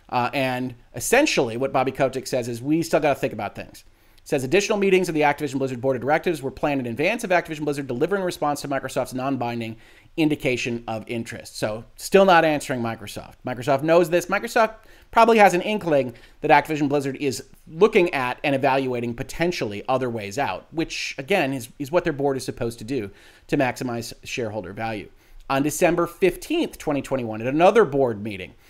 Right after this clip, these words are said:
they look at financial forecasts of the long-term performance as extended through fiscal year twenty twenty-six.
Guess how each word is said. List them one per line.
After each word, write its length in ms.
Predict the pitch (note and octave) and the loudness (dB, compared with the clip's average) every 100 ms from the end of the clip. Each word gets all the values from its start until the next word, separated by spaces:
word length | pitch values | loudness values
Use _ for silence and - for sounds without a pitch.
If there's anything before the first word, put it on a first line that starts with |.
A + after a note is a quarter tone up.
| - - - | -20 -20 -2
they 120 | C#3 | 2
look 220 | C#3 F#3 F#3+ | 4 4 2
at 100 | F#3+ | 0
financial 460 | E3 E3 F#3 G3+ | 2 4 2 0
forecasts 640 | G3+ D#3+ C3 C3+ G#2 G2+ | -2 -2 0 -2 -4 -6
of 80 | C3 | -6
the 80 | C3 | -2
long-term 420 | C#3 C#3+ - C#3 | -2 -2 -2 -6
performance 540 | - - E3+ D#3+ A#2+ - | -6 -6 -2 -2 -4 -6
as 180 | C3+ | -6
extended 440 | C3+ - F3 F3+ F3+ | -6 0 2 2 0
through 100 | F#3+ | -2
fiscal 320 | F#3+ F#3 F#3 | -4 -2 0
year 140 | F3 F3 | 0 0
twenty 220 | F3 E3+ | -2 -2
twenty-six. 480 | E3+ D#3+ F#3+ - | -2 0 0 -2